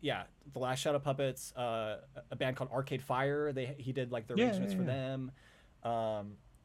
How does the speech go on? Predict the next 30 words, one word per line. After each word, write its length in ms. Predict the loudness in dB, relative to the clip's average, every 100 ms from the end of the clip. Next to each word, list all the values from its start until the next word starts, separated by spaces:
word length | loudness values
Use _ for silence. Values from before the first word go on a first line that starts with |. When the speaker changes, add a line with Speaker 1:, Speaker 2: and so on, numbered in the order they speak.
| -8
Speaker 1:
so 220 | 4 8
Speaker 2:
That's 80 | 8
Speaker 1:
he 60 | 8
Speaker 2:
so 40 |
Speaker 1:
was, 160 | 4 2
Speaker 2:
cool. 260 | -10 -10 6
Speaker 1:
he 60 | 6
was 100 | 8
kinda 160 | 8
like 160 | 8 8
the 140 | 4 4
indie, 480 | 4 4 4 4 6
like, 380 | 6 6 0 -16 -20 -10
string 420 | -4 2 4 4
arranger, 420 | 4 2 -2 -2 -2
like, 300 | -2 -4 -2
you 120 | 2
know, 80 | 4
he 140 | 6 6
was, 140 | 6
like, 160 | 6 4
the 80 |
dude 340 | 2 4 4 2
to 80 | 0
go 180 | 0 0
to 340 | -2 -6 -8
for, 260 | -4 -2 0
like, 160 | 0
those 180 | -2 -4
kinda, 300 | -4 -4